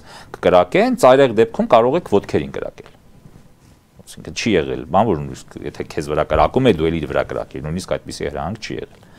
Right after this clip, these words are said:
Ը, Սմբատն անգամ, ը, ասում է, որ «Մի, ես եմ կրակել»,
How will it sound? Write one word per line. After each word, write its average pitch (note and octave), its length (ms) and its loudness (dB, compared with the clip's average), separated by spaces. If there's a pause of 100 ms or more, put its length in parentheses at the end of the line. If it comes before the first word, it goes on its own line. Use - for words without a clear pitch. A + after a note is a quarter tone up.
(640)
Ը, F#2+ 1120 6 (300)
Սմբատն F#3 800 2
անգամ, B2 880 4
ը, G2+ 220 2 (920)
ասում C#3+ 420 4
է, D#3 40 6 (100)
որ G#2+ 340 2
«Մի, G#2 240 2
ես A2 300 6
եմ D#2+ 120 -6
կրակել», G2 600 2